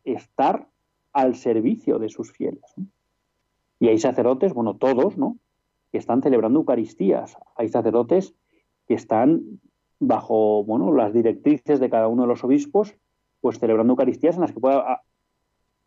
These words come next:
puede acercarse un grupo reducido de fieles, que nos están recordando que el centro de la vida es la Eucaristía, que la Iglesia vive de la Eucaristía, ¿no?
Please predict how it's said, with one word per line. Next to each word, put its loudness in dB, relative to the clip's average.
puede 0
acercarse -2
un 2
grupo 2
reducido 0
de -8
fieles, 0
que -2
nos -2
están 2
recordando 0
que 2
el -2
centro 2
de 4
la 2
vida 0
es -6
la 2
Eucaristía, -2
que -4
la 0
Iglesia 0
vive 0
de -2
la 2
Eucaristía, -4
¿no? 0